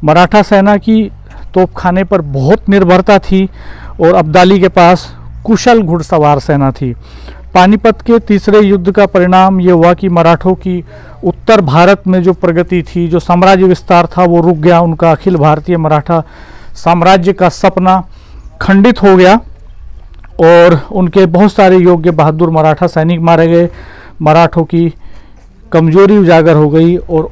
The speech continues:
औपनिवेशिक शासन का मार्ग प्रशस्त हो गया। यहाँ आप देख सकते हैं इस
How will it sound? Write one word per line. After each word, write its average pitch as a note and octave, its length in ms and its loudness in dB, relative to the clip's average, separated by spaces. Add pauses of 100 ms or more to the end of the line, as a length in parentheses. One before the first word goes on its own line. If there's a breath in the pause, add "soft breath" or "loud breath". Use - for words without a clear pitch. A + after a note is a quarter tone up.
औपनिवेशिक F3 680 -2
शासन E3 400 -4
का D#3+ 140 -6
मार्ग D3+ 320 -2 (460 loud breath)
प्रशस्त - 420 -2
हो D3 200 0
गया। B2+ 220 -2 (420 loud breath)
यहाँ F3+ 480 0
आप F3 180 2
देख F3 260 -2
सकते - 320 -8
हैं F3+ 260 -4 (460)
इस G3 120 -2